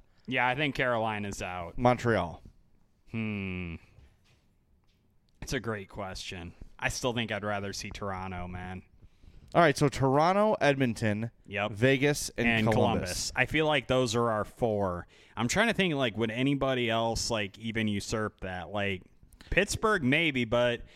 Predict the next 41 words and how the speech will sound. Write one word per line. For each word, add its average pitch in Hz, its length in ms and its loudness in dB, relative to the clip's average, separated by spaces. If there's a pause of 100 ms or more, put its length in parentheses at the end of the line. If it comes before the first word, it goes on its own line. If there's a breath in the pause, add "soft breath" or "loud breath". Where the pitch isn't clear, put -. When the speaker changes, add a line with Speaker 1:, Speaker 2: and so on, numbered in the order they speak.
(160 loud breath)
Speaker 1:
the 143 100 -2
thing 185 280 2
is, 170 200 2
like, 139 160 0
it's 131 140 0
opening 165 400 2
night. 113 280 0
That's 147 200 -2
already 180 300 2
a 123 60 2
big 127 260 -2
enough 117 280 0
deal 117 280 0
on 107 180 -2
its 92 200 -6
own. 110 280 0
It's - 160 -8
not 160 180 0
like 131 240 0
I'm 113 340 2
dying 110 560 -2
to 104 60 -6
see 104 540 -6 (240 soft breath)
Sidney 123 380 0
Crosby 110 580 0
play 110 300 0
in 101 80 -2
Chicago. 101 560 -2
I 104 80 0
think 202 180 -2
I'd 175 120 0
rather 170 240 0
see 147 240 0
some 143 200 -2
of 131 60 -2
those 120 200 -8
other 110 220 -4
teams, 98 340 -6
some 131 160 2
of 123 60 2
the 110 340 2